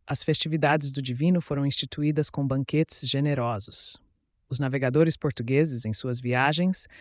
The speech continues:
traziam o baú do Divino, com todos os emblemas necessários para celebrar o glorioso Divino Espírito Santo. Desde o século quatorze, a festa integra o calendário cultural e religioso dos portugueses,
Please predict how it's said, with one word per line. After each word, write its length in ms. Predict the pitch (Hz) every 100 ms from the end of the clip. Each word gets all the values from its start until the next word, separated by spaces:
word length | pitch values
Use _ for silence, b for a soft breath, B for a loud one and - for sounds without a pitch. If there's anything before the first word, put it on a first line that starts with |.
| B B
traziam 520 | 165 151 156 202 208
o 60 | 180
baú 340 | 156 147 165
do 120 | 160
Divino, 520 | 131 123 127 127 90 90 _ -
com 140 | 147
todos 400 | - 190 202 196
os 100 | 185
emblemas 500 | 175 143 151 156 147
necessários 640 | 143 - 127 160 151 160
para 160 | - 131
celebrar 460 | - 139 131 135
o 20 | 143
glorioso 480 | 135 131 131 143
Divino 320 | 135 127 135 139
Espírito 460 | - 120 113 -
Santo. 420 | 110 104 90 - _ _ _ _ _ _
Desde 240 | 147 180
o 60 | 208
século 360 | - 151 160 147
quatorze, 480 | - 160 160 175 -
a 80 | 139
festa 300 | - 160 175
integra 320 | 160 160 160
o 40 |
calendário 460 | 151 156 151 143 151
cultural 580 | - 160 151 131 143 160
e 80 | 139
religioso 600 | 135 147 147 135 131 147
dos 160 | 139 -
portugueses, 760 | 143 - 127 101 - - -